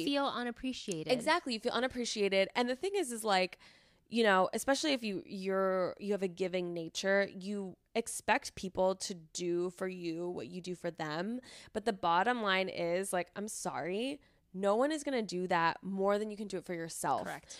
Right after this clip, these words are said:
Speaker 2: Like, you can't wait for someone to do that because no one's a mind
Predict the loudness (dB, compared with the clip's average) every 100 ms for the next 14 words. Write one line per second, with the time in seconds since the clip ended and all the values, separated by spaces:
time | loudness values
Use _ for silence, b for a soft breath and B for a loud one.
0 | B -4 -4 -4 -4 -2 -4 -6 -2 -2
1 | -2 -10 -6 -4 -2 -4 -4 -2 0 -2
2 | -2 -2 -4 b b b 0 2 2 0
3 | 0 2 0 0